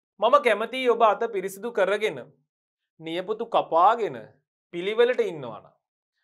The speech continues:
මං කැමතියි ඔයා අත් දෙක පිරිසිදුව තියාගෙන නියපොතු කපලා පිළිවෙලට ඉන්නවා නම්. එහෙම ඔයා හුඟක් හොඳ ළමෙක් වෙයි.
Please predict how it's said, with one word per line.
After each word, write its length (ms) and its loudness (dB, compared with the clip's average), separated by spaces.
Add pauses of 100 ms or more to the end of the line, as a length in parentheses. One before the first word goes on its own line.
(120)
මං 180 2
කැමතියි 500 -4
ඔයා 360 2 (580)
අත් 180 0
දෙක 240 -4
පිරිසිදුව 540 -6
තියාගෙන 540 0 (500)
නියපොතු 480 -8
කපලා 460 -2 (180)
පිළිවෙලට 440 -8
ඉන්නවා 360 -10
නම්. 80 -18 (1700)
එහෙම 260 4
ඔයා 360 6
හුඟක් 480 6
හොඳ 160 -4
ළමෙක් 380 -2
වෙයි. 200 -10